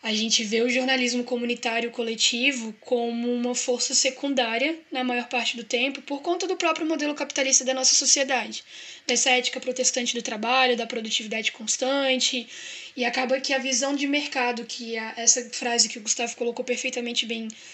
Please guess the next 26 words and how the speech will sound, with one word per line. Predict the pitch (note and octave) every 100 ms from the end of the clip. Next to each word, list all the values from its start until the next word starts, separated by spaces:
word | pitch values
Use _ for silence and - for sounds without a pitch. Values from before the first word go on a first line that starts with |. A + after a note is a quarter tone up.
| -
explica | - - B3+ D4 C#4+
isso, | A#3+ B3+ C#4+ C4
tipo, | - -
do | A3 A#3
que | - A3+
vende, | G#3 A#3+ D#4 C4 A3 G#3 - - -
prevalece | - B3+ A#3+ B3 A#3+ C4 C#4
em | C#4
cima | - C4 B3+ C#4
das | C4+ C4+
pessoas | - C#4 C#4+ D4
envolvidas | D4 C#4+ C#4+ B3 C4 C4+
naquela | C4+ C4 C4 C4+
história. | - B3+ A3+ G#3+ - - - - - - - -
E | B3
eu |
tenho | C4 C4+
uma | C#4
história | - C#4 D#4
pra | D#4+
contar | D#4 C#4+ C4 C4+
em | D4
relação | D4 C#4+ C#4 C#4
a | D4
isso, | C4+ C4 - A3
porque | B3 B3 - B3+ A#3+ A3+